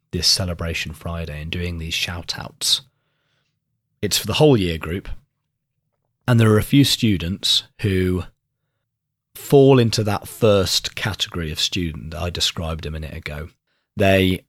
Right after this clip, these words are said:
require significant, significant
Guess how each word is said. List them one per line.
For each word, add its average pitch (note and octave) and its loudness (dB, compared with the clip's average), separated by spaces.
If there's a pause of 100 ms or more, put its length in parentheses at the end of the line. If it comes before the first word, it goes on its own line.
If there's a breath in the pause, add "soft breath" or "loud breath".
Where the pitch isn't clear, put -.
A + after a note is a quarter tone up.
(280)
require G2+ 0
significant, G2+ -2 (280)
significant - -2